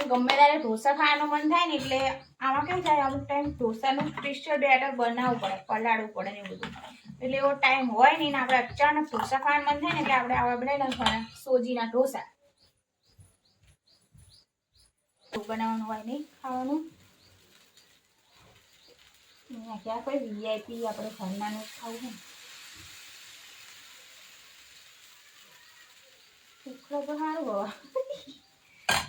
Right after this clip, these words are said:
તેલ હોય એટલું નાખવું પડશે, તાણ ઉખડશે આ ઢોસો. સૂજીનો તો પહેલો ઢોસો રહ્યો ને થોડો બગડી જાય મારે લીધે, કારણ કે ઉખડતું નહીં અમુક ટાઈમ. અને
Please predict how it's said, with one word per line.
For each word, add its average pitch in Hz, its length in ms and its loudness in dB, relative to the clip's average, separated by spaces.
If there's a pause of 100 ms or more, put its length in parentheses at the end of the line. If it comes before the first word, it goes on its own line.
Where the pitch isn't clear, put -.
(500)
તેલ 262 240 -6
હોય 254 160 4
એટલું 262 260 -6
નાખવું 254 300 -4
પડશે, 254 240 0 (100)
તાણ 226 260 -2
ઉખડશે 247 420 -6
આ 214 80 -8
ઢોસો. 180 360 -8 (920)
સૂજીનો 220 520 -10
તો 196 60 -6 (100)
પહેલો 269 460 0
ઢોસો 233 360 -2
રહ્યો 480 180 2
ને 415 80 -2 (680)
થોડો 330 200 4
બગડી 320 260 4
જાય 392 160 8
મારે 302 200 4
લીધે, 233 280 0
કારણ 269 200 0
કે 285 120 2
ઉખડતું 285 360 0
નહીં 247 180 2
અમુક 220 200 -8
ટાઈમ. 226 240 -6 (1040)
અને 254 160 2